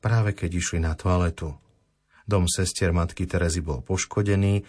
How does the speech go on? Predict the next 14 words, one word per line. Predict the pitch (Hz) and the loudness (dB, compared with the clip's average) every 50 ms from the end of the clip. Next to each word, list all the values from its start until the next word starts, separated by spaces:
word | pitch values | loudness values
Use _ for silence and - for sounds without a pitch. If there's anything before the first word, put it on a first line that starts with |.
| - - - - _ _ - | -14 -20 -20 -20 _ _ 0
a | - 117 | 2 2
zasiahnutý | 110 104 90 - - - 85 82 87 87 85 - 101 90 | 2 2 0 0 0 -2 0 0 2 0 0 0 -2 -2
bol | 80 85 85 82 82 | -2 0 0 0 2
aj | 82 | 0
ich | 80 78 | 0 0
generátor. | - 90 87 90 90 87 90 85 82 80 - - 82 76 73 78 - _ _ _ _ _ - - - _ _ | 0 0 2 2 2 2 2 2 0 -2 -2 -4 -6 -6 -6 -10 -16 _ _ _ _ _ -20 -20 -20 _ _
Niektorí | 113 110 98 - - 92 90 87 | 2 2 2 2 0 0 0 0
hovoria, | 82 90 95 95 98 101 98 95 98 95 95 92 - - - | 0 0 0 0 0 0 0 0 0 0 -2 -2 -6 -6 -2
„Je | 107 110 113 | 0 0 0
to | - 117 104 | 0 0 -2
terorizmus, | - - 101 104 113 110 113 113 110 95 104 107 104 101 104 95 - - - | 0 0 2 2 2 2 0 0 -2 0 0 0 0 0 0 -2 -4 -8 -12
je | _ - 90 85 85 | _ -6 -4 -4 -4
to | - - 90 | -4 -4 -4
vojna.“ | 82 82 87 90 90 87 82 80 73 67 - | -2 0 2 2 4 2 2 0 -2 -4 -8